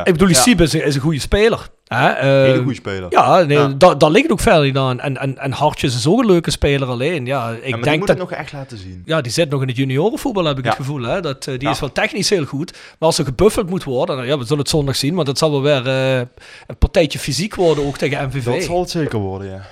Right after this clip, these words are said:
Speaker 1: Maar dan
Speaker 2: Ja.
Speaker 1: is het net belangrijk om naast die jongen toch iemand te hebben die, die, die jongen, hè. We-, weet je, vroeger bij, bij het ijshockey, misschien is dat nog altijd, maar vroeger had je dat veel, hè. Dan had je van die enforcers, hè, bij het ijshockey, die de Wayne Gretzky's vrijhielden. Die potje gingen vechten
Speaker 2: Ja.
Speaker 1: voor die gast en die
Speaker 2: Ja.
Speaker 1: zorgden dat die gast niet, eh, aan stukken werd geslagen om zijn ijs.
Speaker 2: Mhm.
Speaker 1: Ja, zo iemand moet je om die jongen hebben spelen.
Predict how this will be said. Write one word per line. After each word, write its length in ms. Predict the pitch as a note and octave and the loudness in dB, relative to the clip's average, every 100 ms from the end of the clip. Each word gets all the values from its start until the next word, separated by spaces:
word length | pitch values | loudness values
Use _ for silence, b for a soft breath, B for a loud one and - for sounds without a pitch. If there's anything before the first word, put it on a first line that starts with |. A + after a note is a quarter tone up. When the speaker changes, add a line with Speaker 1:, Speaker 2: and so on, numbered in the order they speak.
| B - | B -6
Speaker 1:
Maar 120 | D#3 | -2
dan 240 | C3+ F3 C#3 | 4 4 4
Speaker 2:
Ja. 80 | |
Speaker 1:
is 80 | D3+ | 0
het 100 | B2+ | 0
net 200 | D3 A#3 | 2 2
belangrijk 440 | F#3+ F3 E3+ D3+ C#3+ | 2 2 2 2 2
om 80 | C#3+ | 2
naast 240 | C#3+ - | 0 -2
die 100 | C3+ | -4
jongen 160 | B2+ B2 | -6 -8
toch 120 | B2 | -8
iemand 220 | C3+ A#2+ | -8 -8
te 80 | - | -6
hebben 280 | B2 B2+ A#2 | -6 -6 -8
die, 180 | A2+ | -10
die, 120 | A2 A#2+ | -8 -6
die 80 | B2 | -4
jongen, 280 | C3 C3 | -4 -6
hè. 240 | A#2 D#3 D#3+ | -6 -6 -6
We-, 120 | C3+ | -6
weet 160 | D3+ E3 | -4 -2
je, 80 | D#3+ | -2
vroeger 260 | E3 A3+ | 0 0
bij, 300 | D#3+ D#3 D3+ C#3 | 4 2 2 2
bij 100 | E3 | 2
het 100 | D#3+ | 2
ijshockey, 440 | E3+ G#3 C#3 B2 | 0 0 -2 -4
misschien 260 | B2 - D3+ | -8 -6 -4
is 80 | B2 | -4
dat 100 | C3+ | -2
nog 100 | B2 | 0
altijd, 220 | E3+ C3 | -2 -2
maar 80 | B2+ | -4
vroeger 260 | E3+ D3+ | -4 0
had 120 | E3 | 0
je 80 | D3 | 0
dat 140 | C3+ - | -4 0
veel, 240 | G#3+ C3+ | 0 0
hè. 140 | B2 D#3+ B B B | -2 -2 B B B
Dan 120 | - C#3+ | -2 0
had 100 | C#3+ | 0
je 60 | |
van 140 | C#3+ D3+ | 0 0
die 100 | C3+ | -2
enforcers, 520 | C3+ C4+ G#3 - - | -2 0 0 0 -4
hè, 220 | B2+ D#3+ | 0 0
bij 140 | D#3 D3 | 0 -2
het 80 | C3+ | 0
ijshockey, 480 | C#3+ C#3 D#3 C#3 | -2 0 -2 -2
die 120 | - C#3+ | -2 0
de 80 | |
Wayne 220 | D3 F#3+ D3+ | 4 4 4
Gretzky's 480 | C#3+ D#3+ - F#3 - | 4 4 2 -2 2
vrijhielden. 560 | G#3+ B3 G#3+ G3 C3+ | 4 4 4 2 0
Die 200 | C3+ C#3 | -4 -2
potje 260 | - F3+ F3 | 2 2 2
gingen 220 | D#3 D3+ | 0 2
vechten 260 | D#3+ F#3+ - | 2 2 2
Speaker 2:
Ja. 40 | D#3+ | 2
Speaker 1:
voor 140 | D#3 | 2
die 100 | - | 4
gast 200 | D3 - | 2 2
en 60 | G3 | -2
die 100 | D3 | 2
Speaker 2:
Ja. 60 | C#3 | 4
Speaker 1:
zorgden 180 | F3 C#3+ | 6 4
dat 120 | E3 | 2
die 80 | C#3 | 2
gast 280 | E3 D3+ | 2 2
niet, 240 | E3 C#3+ G3+ | 0 -2 0
eh, 240 | F3 F3 | 2 4
aan 140 | E3+ D#3+ | 2 0
stukken 320 | - A#3+ A3 | 0 0 2
werd 140 | D#3 | 0
geslagen 360 | - - C#3+ C3+ | -2 -4 -2 -2
om 80 | C3+ | -2
zijn 120 | C#3+ | -2
ijs. 160 | D3 C3+ | -2 -4
Speaker 2:
Mhm. 240 | G3+ F#3+ | -6 -4
Speaker 1:
Ja, 80 | E3+ | 0
zo 160 | D#3 C#4 | 2 4
iemand 200 | A#3 E3 | 4 4
moet 140 | D#3+ | 4
je 80 | E3+ | 2
om 100 | D3+ | 0
die 100 | F#3 | 0
jongen 280 | C#4 G#3+ D3 | 0 -2 -4
hebben 180 | C3+ B2 | -6 -8
spelen. 460 | - A#2+ A2+ - | -10 -10 -10 -14